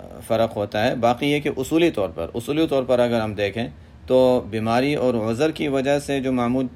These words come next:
معمولات چھوٹ جاتے ہیں تو اس میں انسان کا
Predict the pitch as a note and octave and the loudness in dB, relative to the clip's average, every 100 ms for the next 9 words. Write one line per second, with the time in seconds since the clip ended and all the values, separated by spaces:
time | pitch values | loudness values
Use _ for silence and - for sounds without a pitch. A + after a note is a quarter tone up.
0 | - A2 A#2 A#2 A#2+ A#2+ A#2 - D3 D3+ | -14 -6 -2 0 2 0 -2 -6 -4 -2
1 | B2 A#2 A2 G2 G2 B2 - - - C3+ | 0 0 -2 -6 -8 -10 -16 -20 -8 0
2 | C#3 C#3 C#3 B2+ - - - - D#3 D#3+ | 2 4 2 -2 -12 -20 -20 -6 -4 -2
3 | D#3+ D3+ D3+ D3+ - - - - - - | -2 -2 -2 -4 -8 -16 -20 -20 -20 -20
4 | - - - B2 B2 C3+ C#3+ D3 C#3 A#2+ | -20 -14 -4 -4 0 2 2 2 0 2
5 | A2+ B2+ | 2 0